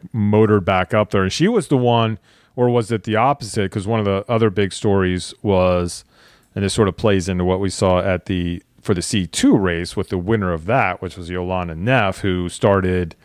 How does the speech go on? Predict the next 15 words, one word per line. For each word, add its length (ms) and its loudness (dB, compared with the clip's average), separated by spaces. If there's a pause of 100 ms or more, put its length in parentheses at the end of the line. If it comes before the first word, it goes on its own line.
(340)
you 80 -10
know, 140 -12
forty-fourth 1800 -2
or 60 -2
whatever, 500 0
or 40 -4
forty-fifth, 920 -2
and 260 -8 (220)
passed 360 -2
forty-four 500 -2
people 380 0
and 140 -4
won 160 -2
the 80 -4
race. 520 0